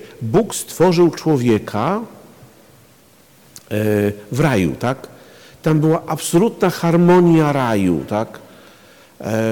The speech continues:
no, nie było zła, nie było czegokolwiek, prawda? Tam co, co, kto go rozwalił?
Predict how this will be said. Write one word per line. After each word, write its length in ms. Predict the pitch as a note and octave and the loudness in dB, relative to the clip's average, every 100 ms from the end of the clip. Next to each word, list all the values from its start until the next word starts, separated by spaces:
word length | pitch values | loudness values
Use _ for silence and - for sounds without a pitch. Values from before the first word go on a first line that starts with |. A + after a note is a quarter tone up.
| G#2+ G#2+ G#2 G#2 G2 G#2+ A2 A2 A2 G#2+ G#2+ G#2+ A2+ G2+ - | 0 0 0 -2 -2 -2 -2 -2 -2 -2 -4 -4 -6 -8 -8
no, 200 | B2+ D3 | -4 0
nie 180 | D3+ D#3 | 2 2
było 280 | F3 D#3+ | 4 4
zła, 520 | B2+ A#2+ B2+ B2 A2 G#2+ | 2 0 0 0 0 0
nie 160 | G#2+ | -2
było 580 | G2+ B2 A#2+ A#2 A2 A2 - | 0 0 2 4 2 0 -2
czegokolwiek, 760 | C3+ A#2+ A#2+ G2+ F#2+ E2+ D2 - | -4 -2 -2 -2 -2 -2 -4 -8
prawda? 380 | - E2 D#2+ F2+ | -8 -8 -8 -6
Tam 220 | F#2+ F2+ | -6 -6
co, 140 | F#2+ E2 - | -8 -10 -10
co, 100 | F#2 - - _ - - - _ _ _ - _ _ _ _ - - - | -12 -12 -20 _ -20 -20 -20 _ _ _ -20 _ _ _ _ -20 -16 -14
kto 200 | - F#3 | -2 2
go 120 | E3+ | 4
rozwalił? 580 | E3 C3+ C#3 D3 A#3+ F4 | 4 4 2 2 2 0